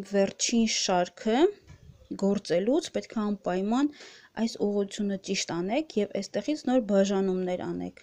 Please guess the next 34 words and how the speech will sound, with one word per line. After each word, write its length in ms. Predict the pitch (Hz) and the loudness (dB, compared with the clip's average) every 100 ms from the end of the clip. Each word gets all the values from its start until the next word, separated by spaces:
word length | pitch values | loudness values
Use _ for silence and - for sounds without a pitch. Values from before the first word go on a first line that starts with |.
| _ | _
Սովորաբար 680 | _ - 196 190 190 233 262 - - - - _ | _ -2 0 0 0 0 0 -4 -20 -20 -20 _
միշտ 300 | 233 - 196 | -2 2 0
այդպես 420 | 190 - 175 - | 0 -4 -8 0
է, 120 | 247 | 2
և 260 | 285 208 190 | 4 2 0
սա 160 | 156 165 | -4 -4
կրունգն 440 | - 196 202 190 185 | 0 2 4 2 2
էլ 140 | 165 | 0
են 140 | 160 - | -4 -8
այդպես 440 | 180 - 185 190 | -12 -12 -10 -8
անում, 320 | - 196 302 339 | -4 2 4 4
բայց 240 | 226 - | 2 -4
կրունգը 380 | 202 214 233 247 | -4 0 2 2
մի 140 | 226 - | 0 -2
քիչ 220 | 285 277 - - - - - _ _ _ | -4 -4 -8 -14 -20 -20 -20 _ _ _
ուրիշ 360 | 208 208 202 196 | -6 -2 -2 -2
է, 160 | 240 254 320 302 - | 0 0 0 -2 -8
ը, 120 | 202 196 | -8 -4
եթե 320 | 202 190 202 | -6 -6 -6
ուզում 300 | 190 190 196 | -8 -6 -6
եք 160 | 190 185 | -4 -2
լայն 360 | 180 185 185 | 2 2 2
լինի, 320 | 175 175 196 269 | 0 -2 -2 -2
եթե 320 | 220 180 202 | -2 -2 -4
ուզում 320 | 180 180 190 | -6 -6 -6
եք 180 | 190 - | -6 -2
նեղ 280 | 185 185 185 | 0 0 -2
լինի, 400 | 180 180 208 269 | -2 -2 -2 -2
արդեն 380 | 262 208 - 220 | -2 -4 -6 -4
մի 120 | 190 | -4
քիչ 180 | 185 - - | -8 -12 -10
տարբեր 500 | 190 185 185 185 214 | -8 -10 -6 -6 -4
է 60 | 247 | -6
դա։ 200 | - | -6